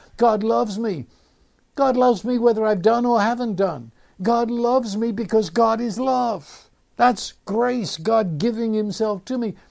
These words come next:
And I can't control that, and I'm offended by that. You've demeaned me. Okay, let me say this, and really I suppose I <clears throat> should give you an hour on this. But the love of God, the grace of God,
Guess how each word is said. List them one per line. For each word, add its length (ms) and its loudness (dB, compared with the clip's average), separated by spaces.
And 120 0
I 80 2
can't 320 2
control 500 4
that, 220 0
and 140 -2
I'm 140 -4
offended 580 -2
by 200 -2
that. 340 -12
You've 180 2
demeaned 640 0
me. 380 -2
Okay, 220 -4
let 200 -2
me 120 -2
say 240 -4
this, 440 -10
and 180 -2
really 280 2
I 120 -2
suppose 440 -6
I 280 -8
<clears throat> 200 -2
should 300 -8
give 200 -6
you 100 -6
an 80 -8
hour 320 -8
on 200 -12
this. 260 -12
But 160 -4
the 120 -2
love 320 0
of 220 -2
God, 380 -8
the 100 2
grace 500 -2
of 200 -4
God, 500 -10